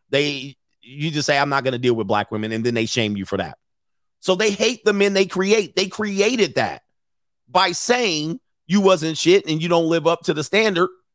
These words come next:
then saying, "Okay, I could go on a couple of dates with you," then using you, finessing you, ha-ha, and kikiing, and then now you don't like those guys. Now you got a last resort.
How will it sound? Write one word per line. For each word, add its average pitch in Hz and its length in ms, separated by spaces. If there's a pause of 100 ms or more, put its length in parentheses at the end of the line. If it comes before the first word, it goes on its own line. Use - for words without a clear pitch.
(120)
then 214 380 (140)
saying, 180 420
"Okay, 185 240
I 160 120
could 156 140
go 170 160
on 151 120
a 147 40
couple 151 220
of 139 60
dates 196 280
with 151 180
you," 180 180 (180)
then 190 260
using 185 380
you, 196 180
finessing 170 500
you, 202 180 (180)
ha-ha, 180 360
and 185 200
kikiing, 202 560 (260)
and 185 140
then 180 320 (300)
now 123 120
you 151 120
don't 165 140
like 165 200
those 220 240
guys. 110 420 (280)
Now 175 160
you 202 120
got 170 160
a 147 80
last 151 540
resort. 139 480